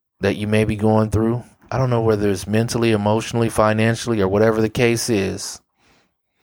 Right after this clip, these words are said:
it gave you time to pause and gave you time to rest. And the reason that I said, "What's wrong with a breakdown?" Think about your digestive.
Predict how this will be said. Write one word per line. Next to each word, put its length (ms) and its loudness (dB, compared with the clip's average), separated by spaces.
it 80 -6
gave 220 0
you 100 2
time 280 0
to 60 -4
pause 800 0
and 120 -6
gave 200 2
you 80 -2
time 300 -2
to 80 -6
rest. 560 -6
And 140 -2
the 60 0
reason 240 2
that 100 0
I 40 0
said, 180 0
"What's 220 -2
wrong 200 2
with 100 -2
a 40 -2
breakdown?" 680 -2
Think 180 2
about 500 2
your 140 -2
digestive. 800 0